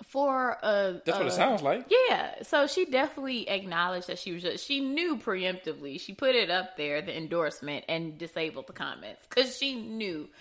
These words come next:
Speaker 1: people were gonna light into her. But she explained that Whitelicious skin bleaching cream.
Speaker 2: That's the name of it?
Speaker 1: Whitelicious skin bleaching cream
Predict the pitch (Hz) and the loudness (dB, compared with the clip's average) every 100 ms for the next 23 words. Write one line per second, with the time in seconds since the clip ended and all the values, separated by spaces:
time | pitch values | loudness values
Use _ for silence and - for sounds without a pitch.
0 | - - - 277 196 180 165 160 156 156 | -20 -18 -2 0 2 0 0 -2 0 2
1 | 156 156 151 156 160 139 - - - _ | 0 -4 -8 -8 -2 -2 -2 -12 -20 _
2 | - 254 247 233 - - 349 339 - 226 | 0 2 4 0 -4 0 0 0 -2 2
3 | 202 196 190 175 175 170 - _ _ - | 2 2 -2 -4 -2 -4 -8 _ _ -6
4 | 180 190 240 285 240 240 - 135 165 - | 2 2 4 2 2 0 -2 -4 -4 -8
5 | - - _ _ _ _ - - 330 339 | -16 -18 _ _ _ _ -16 -2 2 4
6 | 311 196 160 165 165 156 156 175 151 147 | 2 0 -2 -4 -4 -6 -4 -4 -2 -4
7 | 147 151 - 135 165 190 196 202 - - | -2 -2 0 0 0 0 -2 -4 -10 -2
8 | 170 202 214 226 233 - 160 160 - - | 0 2 2 2 2 2 2 2 -2 -12
9 | - - 349 392 349 233 170 - 170 165 | -12 2 6 6 6 4 2 0 -4 -2
10 | - 175 156 151 160 | 0 0 0 -2 -4